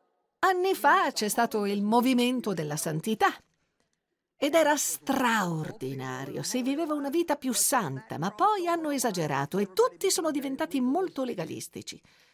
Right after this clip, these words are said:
Ed un tratto non potevi più fare niente. Non potevi truccarti, avere i capelli corti, ballare, andare alle feste, andare al cinema, non puoi, non puoi, non puoi. Ma chi riesce a resistere a lungo in questo modo?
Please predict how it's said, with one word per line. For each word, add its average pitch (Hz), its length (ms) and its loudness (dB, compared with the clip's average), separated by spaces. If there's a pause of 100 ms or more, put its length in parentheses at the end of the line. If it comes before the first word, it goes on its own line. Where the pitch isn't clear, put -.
(480)
Ed 320 240 2
un 320 240 2
tratto 370 460 2
non 302 160 0
potevi 294 360 -2
più 311 160 -2
fare 226 300 -8
niente. 147 560 -12 (840)
Non 113 200 -6
potevi 127 320 -6
truccarti, 160 720 -2
avere 143 160 -6
i 127 60 -8
capelli 135 400 -8
corti, 156 720 -2
ballare, 151 720 4
andare 143 400 -8
alle 135 220 -6
feste, 156 600 -2 (360)
andare 135 340 -2
al 131 100 -6
cinema, 180 400 0
non 139 140 -6
puoi, 165 260 2
non 143 120 -10
puoi, 165 260 0
non - 120 -10
puoi. 165 360 -4 (680)
Ma 453 220 -2 (460)
chi - 120 -2 (140)
riesce 539 360 4
a 175 40 0
resistere 180 440 0
a 180 40 4
lungo 180 280 0
in 170 100 -2
questo 175 320 -2
modo? 123 380 -10